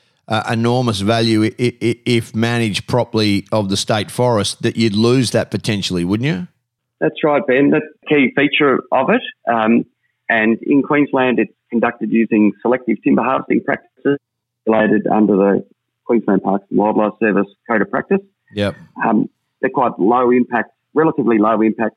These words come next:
Speaker 2: sustainable timber harvesting that provides sort of a range of benefits, and that came through in our study. Those benefits are providing a, a revenue stream for the state to actually sort of manage fire protection, to do sort of biodiversity conservation work,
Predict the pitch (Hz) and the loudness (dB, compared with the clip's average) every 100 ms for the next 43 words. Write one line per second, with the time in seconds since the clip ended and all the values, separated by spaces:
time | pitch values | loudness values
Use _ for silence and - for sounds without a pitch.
0 | - 87 113 110 104 101 123 104 107 101 | -10 -8 -2 0 -2 0 -2 0 -2 -4
1 | - 117 107 _ _ _ _ _ - 110 | -2 -2 -2 _ _ _ _ _ -6 -6
2 | - _ 139 117 151 156 135 - - _ | -6 _ -6 -2 0 0 -2 -4 -20 _
3 | _ 120 110 104 120 131 113 123 131 117 | _ -2 0 2 0 -2 0 0 0 -4
4 | - 110 117 - 110 110 - 117 104 101 | 0 0 0 -2 0 0 0 0 2 0
5 | - 120 - 196 - _ - 110 104 - | -2 -4 -2 -2 -6 _ -6 -2 -2 0
6 | 107 110 113 - 117 110 107 - _ _ | 0 0 -2 -4 -2 0 -2 -4 _ _
7 | 110 113 113 107 98 98 - 92 110 131 | -4 -2 0 2 0 -2 -6 -2 0 2
8 | 120 113 110 - 120 120 117 - - 117 | 2 0 0 -2 2 2 2 -2 -8 -10
9 | 104 - 107 98 - 113 101 104 101 92 | -10 -6 -4 -4 -4 -6 -4 -4 -4 -2
10 | 104 95 101 104 104 - - _ _ _ | -6 -2 0 2 0 -2 -16 _ _ _
11 | _ _ - 110 107 92 - 104 - 117 | _ _ -4 -2 -2 -4 -4 -6 -2 0
12 | 110 104 _ _ _ - 101 101 104 - | 2 0 _ _ _ -6 0 0 0 -4
13 | 92 101 101 98 104 - 104 101 98 98 | -2 -2 0 -2 -2 -6 -4 -4 -4 -2
14 | 95 - 95 98 98 | -2 0 0 2 0